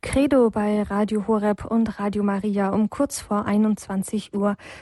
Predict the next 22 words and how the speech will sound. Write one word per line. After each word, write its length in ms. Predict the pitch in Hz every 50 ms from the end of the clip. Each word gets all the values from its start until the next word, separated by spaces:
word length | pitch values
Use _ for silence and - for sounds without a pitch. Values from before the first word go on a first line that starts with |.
| - -
Mein 160 | 226 226 233
Name 260 | 240 262 285 302 277
ist 180 | 254 - - -
Regina 340 | 254 226 - 254 254 247 233
Frei 380 | 202 - - 214 208 220 233 226
und 100 | 214 208
ich 140 | 208 - -
darf 180 | - 202 196
Sie 140 | - - 214
durch 160 | 220 202 180
diese 260 | - - 196 - 214
Sendung 540 | 208 - - 208 190 196 196 190 196 190 185 - -
begleiten. 680 | 247 240 - 208 190 185 185 185 - - 185 180 180 - _ _ _ _ _ - - - - - - - -
Wir 120 | - 247 247
stehen 440 | - - - 277 302 302 294 262 226
heute 300 | 233 247 269 - - 233
im 340 | 220 214 214 214 214 208
fünften 580 | 202 - - 254 277 320 320 - - - 254 226
Teil 460 | - - - 208 202 214 226 233 240
unserer 760 | - - 226 226 214 - 226 208 208 208 208 208 226 214 196
Reihe 420 | 196 190 190 220 254 269 254 233 -
zum 340 | - - 220 208 208 208